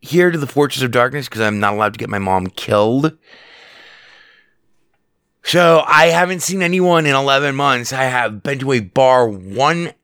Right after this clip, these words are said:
time in the last eleven months, which is crazy. I have not met with a single friend in person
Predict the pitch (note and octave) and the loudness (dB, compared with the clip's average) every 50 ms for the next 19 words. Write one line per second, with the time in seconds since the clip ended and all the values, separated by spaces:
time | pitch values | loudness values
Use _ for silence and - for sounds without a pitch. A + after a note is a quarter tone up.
0 | _ _ _ - - - - - D#3 D#3+ D#3 C#3 B2+ A#2 G#2+ G2+ G2 G2 F#2+ - | _ _ _ -16 -16 -16 -8 -2 0 2 2 2 2 0 -2 -4 -6 -8 -8 -6
1 | A#2 A#2 A2+ A#2 A#2+ A#2 A2+ A2+ A2+ - - C#3+ B2+ A#2+ A2+ A2+ A#2 A#2 A2+ A2+ | -6 -2 0 2 2 2 2 0 -2 -4 -4 -2 0 2 2 2 2 0 0 0
2 | A2+ G#2 F#2+ F2+ F2 - - - - - - - - _ _ _ _ _ _ _ | 0 0 0 -2 -4 -10 -12 -12 -10 -10 -10 -12 -16 _ _ _ _ _ _ _
3 | _ _ _ _ _ _ _ _ _ - - - - - - - G2+ G2+ G#2 F#2 | _ _ _ _ _ _ _ _ _ -20 -10 -8 -6 -6 -4 -4 -4 -4 -4 -4
4 | E2+ E2+ E2 E2 E2 _ _ _ _ _ _ _ _ _ _ _ _ _ _ _ | -4 -8 -8 -10 -12 _ _ _ _ _ _ _ _ _ _ _ _ _ _ _
5 | _ _ _ _ _ _ - C3+ C3 C3+ D3+ C3+ B2+ B2 C#3 C#3 C#3 D3+ D3 - | _ _ _ _ _ _ -4 -4 -2 -2 -2 -4 -4 -2 -2 0 0 0 -2 -4
6 | - C#3+ C3 D3 D3+ C#3 - E3+ D#3+ C3+ D#3 C3+ B2+ A#2 - - - - D3+ D#3 | -6 -2 0 0 0 0 -2 -2 -2 -2 0 -2 -2 0 0 -2 -2 0 0 0
7 | D#3 E3 E3 D#3 E3 E3+ E3+ E3 F3 - - _ _ _ _ _ - - A#4+ - | 0 0 2 2 2 4 4 2 0 -2 -6 _ _ _ _ _ -18 -16 -6 -2
8 | D#3 D#3 D3 C3+ A#2 G#2 G2+ F#2+ F#2 F#2 - - _ B2+ A#2+ A2+ G#2 - - - | -2 0 0 0 -2 -4 -6 -8 -8 -10 -12 -10 _ -8 -6 -6 -8 -10 -12 -4
9 | - C#3+ C3+ A#2 - - A#2 F#2 F2 F2 F2+ G#2+ | -2 0 0 0 -2 -4 -6 -6 -6 -8 -10 -14